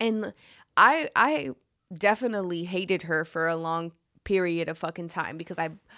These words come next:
I blamed her a lot for my dad not being in my life. You know what I mean? But I won't evade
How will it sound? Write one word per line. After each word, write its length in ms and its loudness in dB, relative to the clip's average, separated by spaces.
I 80 2
blamed 420 -2
her 160 -2
a 60 -2
lot 300 -2
for 160 0
my 160 2
dad 240 2
not 220 -6
being 220 -6
in 80 -8
my 120 -4
life. 340 -8
You 140 0
know 120 4
what 120 2
I 80 0
mean? 220 -6
But 300 2
I 180 10
won't 320 2
evade 600 -2